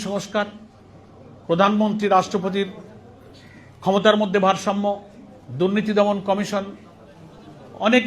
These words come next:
ইম্পর্টেন্ট ইস্যু এখানে আছে, জুডিশিয়ারি, পুলিশ অ্যাডমিনিস্ট্রেশন, রাজনৈতিক দলগুলো প্রস্তাব দিয়েছে, কনসেনসাস কমিশন, তারা আবার একটা সুপারিশ দিয়ে এখন দলগুলোর মধ্যে ঐক্যমতের চেষ্টা করছেন। বাংলাদেশ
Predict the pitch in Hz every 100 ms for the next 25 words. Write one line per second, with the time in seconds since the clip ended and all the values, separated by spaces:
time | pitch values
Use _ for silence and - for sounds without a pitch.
0 | 226 214 233 233 220 180 220 190 196 175
1 | 165 165 202 220 220 196 190 202 - -
2 | - - - - 202 233 220 208 202 -
3 | 202 190 175 175 - - - - - -
4 | - - - - - - - - 175 202
5 | 214 208 196 196 196 196 190 - 233 202
6 | 233 226 240 240 - - - - - -
7 | - 214 214 226 220 220 - 202 220 214
8 | 202 - 190 226 226 220 220 220 202 202
9 | 190 180 202 196 196 185 185 185 185 185
10 | 175 - 180 165 147 160 - 151 160 -
11 | 135 110 - - - - - 165 190 220
12 | 233